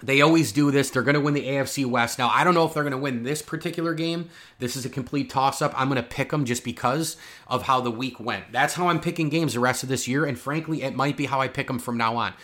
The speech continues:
How you're talked about that week, I'm going the exact opposite in terms of especially the national narrative. Not necessarily beat guys, because they're around their teams all the time. I listen to the Athletic podcast. I read religiously.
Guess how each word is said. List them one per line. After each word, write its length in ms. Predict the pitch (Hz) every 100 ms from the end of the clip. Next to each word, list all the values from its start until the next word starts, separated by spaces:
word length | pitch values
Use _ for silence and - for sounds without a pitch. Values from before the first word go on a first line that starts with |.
| - -
How 260 | 135 143
you're 180 | 165 160
talked 340 | - 156 151
about 260 | 151 139 123
that 220 | 139 131
week, 220 | 139 139 120
I'm 140 | 120
going 240 | 123 127
the 140 | 123 117
exact 420 | 107 123 123 - 123
opposite 440 | 123 120 104 101 - - 127
in 140 | 113
terms 280 | - 123 107
of 80 | 104
especially 480 | - 135 135 135
the 100 | 117
national 460 | 117 113 120 123 117
narrative. 320 | 117 107 92
Not 200 | 120 165
necessarily 560 | 202 - 160 185 165 131
beat 320 | 101 151 -
guys, 360 | 104 95 98 - - -
because 260 | 123 127 107
they're 160 | 156
around 240 | 147 147 131
their 100 | 123
teams 300 | 147 139 120
all 140 | 113
the 80 | 117
time. 240 | 117 113
I 20 |
listen 260 | 113 117 123
to 60 | 107
the 100 | 104
Athletic 420 | 107 131 135 -
podcast. 500 | 127 123 - 120 -
I 80 | 120
read 280 | 113 117 104
religiously. 760 | 107 123 127 127 131 127 120